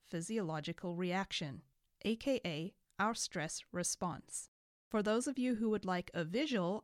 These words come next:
I have pinned one of these to the top of my Instagram page, at Daring D V M.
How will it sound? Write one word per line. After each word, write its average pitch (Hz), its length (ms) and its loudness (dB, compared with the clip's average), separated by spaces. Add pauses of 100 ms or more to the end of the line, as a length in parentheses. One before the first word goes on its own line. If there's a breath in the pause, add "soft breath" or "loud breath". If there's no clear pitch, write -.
I 170 180 0
have 180 380 -4
pinned 269 360 0
one 185 240 2
of 175 140 -2
these 160 300 -2
to - 220 -2
the 190 100 -2
top 160 320 -6 (100)
of 160 200 -6
my 165 260 -2
Instagram 180 600 -2
page, 151 460 -2 (220)
at 180 280 -4 (180)
Daring 175 320 2
D 170 180 -2
V 165 160 -2
M. - 200 -6